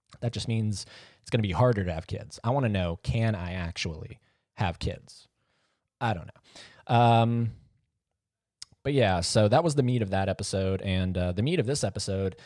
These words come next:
is, uh, literally right in front of me, resting on this, uh, chair.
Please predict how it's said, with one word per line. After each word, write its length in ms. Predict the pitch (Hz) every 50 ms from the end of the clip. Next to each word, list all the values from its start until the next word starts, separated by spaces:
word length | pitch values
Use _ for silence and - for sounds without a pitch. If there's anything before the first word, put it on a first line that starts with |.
| - - - - _ _ _ -
is, 340 | 107 104 104 101 98 95
uh, 540 | 98 95 90 90 87 90 90 87 85 87 87 92
literally 320 | 117 147 147 135 117 107
right 160 | 107 110 110
in 100 | 104 98
front 200 | - - 107 104
of 60 | 98
me, 100 | 92 92
resting 380 | 85 92 92 - - 101 92 87
on 160 | 87 90 87
this, 240 | 85 80 - - -
uh, 180 | 85 80 78 78
chair. 380 | - - 107 98 85 87 -